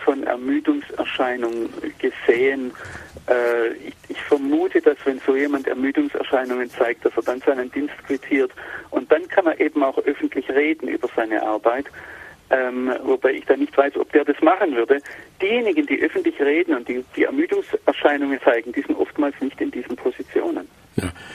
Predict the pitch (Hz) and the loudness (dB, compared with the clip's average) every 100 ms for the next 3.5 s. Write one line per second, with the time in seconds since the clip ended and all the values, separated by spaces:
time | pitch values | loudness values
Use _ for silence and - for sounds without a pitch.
0 | - - 98 - 104 101 95 - 92 95 | -4 -2 0 0 0 0 0 0 0 0
1 | 87 78 92 92 90 98 - 92 87 82 | 0 0 0 0 0 -4 -2 -2 0 -2
2 | 92 76 76 87 101 - 101 107 - 95 | 0 -2 0 -2 -2 0 0 2 0 0
3 | 80 82 82 82 78 | -2 -2 -2 -2 -4